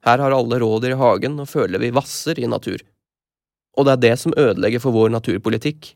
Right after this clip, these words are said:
Vi har ikke en sterk nok opinion. Å stoppe naturtap hos oss vil ha langt større betydning for økosystemene enn å reparere restene av det som allerede er ødelagt. Verdien av intakt natur kommer til å øke voldsomt,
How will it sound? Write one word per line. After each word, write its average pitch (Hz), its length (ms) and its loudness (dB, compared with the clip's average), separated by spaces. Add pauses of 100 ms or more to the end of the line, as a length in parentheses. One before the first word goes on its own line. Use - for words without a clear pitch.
(120)
Vi 135 140 0
har 104 180 4
ikke 120 160 -4
en 127 80 -8
sterk - 380 -4
nok 127 160 -4
opinion. 131 480 -2 (680)
Å 131 80 -8
stoppe - 480 -6
naturtap 151 800 -4
hos 131 160 -10
oss 160 180 -8 (100)
vil 123 80 -2
ha 131 80 2
langt 135 440 -2
større 120 340 0
betydning 143 540 -4
for 131 180 -2
økosystemene 120 840 -4
enn 135 120 0
å 135 100 2
reparere 131 500 0
restene 120 400 -6
av 127 80 -2
det 120 160 0
som 127 140 -6
allerede 123 340 -2
er 113 200 0
ødelagt. - 420 -6 (360)
Verdien 120 540 -2
av 120 180 0
intakt 120 460 -6
natur 160 340 -2 (140)
kommer 117 240 -2
til 120 80 -2
å 127 80 2
øke - 200 -4
voldsomt, 143 680 -4